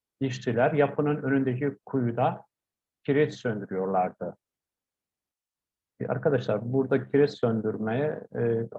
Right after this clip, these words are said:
aşırı derece bir ısı meydana geliyor. Bunu hatırlatalım. Yani sönmemiş kireçin üzerine su katılıyor ve o kireç böyle, e, oldukça yüksek ısıya erişiyor. Suna birden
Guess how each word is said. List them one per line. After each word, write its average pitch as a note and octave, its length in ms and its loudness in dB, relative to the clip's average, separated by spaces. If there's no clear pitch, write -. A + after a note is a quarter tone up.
aşırı B2 420 0
derece A#2+ 320 2
bir - 200 -2
ısı - 380 -2
meydana G2+ 320 -2
geliyor. A2+ 540 0
Bunu G#2 260 -2
hatırlatalım. G#2 720 -4
Yani - 400 -6
sönmemiş A#2 440 4
kireçin G#2 240 -2
üzerine G2+ 380 0
su - 100 -2
katılıyor A2+ 640 0
ve C#3+ 400 2
o C3+ 320 2
kireç - 500 -4
böyle, A2+ 420 0
e, A#2 380 -2
oldukça A#2 380 -2
yüksek B2 300 -4
ısıya A#2+ 320 0
erişiyor. F#2 480 -6
Suna F3+ 360 4
birden D#3+ 680 4